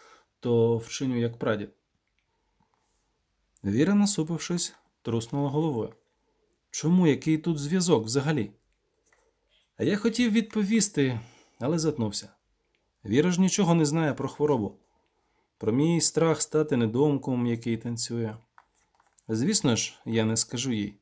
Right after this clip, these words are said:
що прадід висмикнув чеку наступного дня після того, як лікар пояснив йому, що дивний нервовий тик — це насправді перший крок до повної дискоординації рухів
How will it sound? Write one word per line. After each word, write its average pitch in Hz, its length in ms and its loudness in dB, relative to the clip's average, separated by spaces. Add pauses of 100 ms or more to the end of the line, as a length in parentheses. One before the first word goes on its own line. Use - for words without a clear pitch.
(100)
що 110 560 2
прадід 165 380 -2
висмикнув 156 640 -2
чеку - 320 -4
наступного 127 640 -2
дня 123 300 -2 (540)
після 139 260 2
того, 185 280 0
як 147 220 2
лікар 143 300 0
пояснив 120 580 0
йому, 120 360 0 (380)
що - 220 -4
дивний 208 520 2
нервовий 147 440 2
тик — 190 500 -6
це - 180 -8
насправді 143 520 -2
перший 147 400 -2
крок - 440 -2 (140)
до 117 160 -4
повної 147 360 2
дискоординації 131 880 -2
рухів 104 320 -8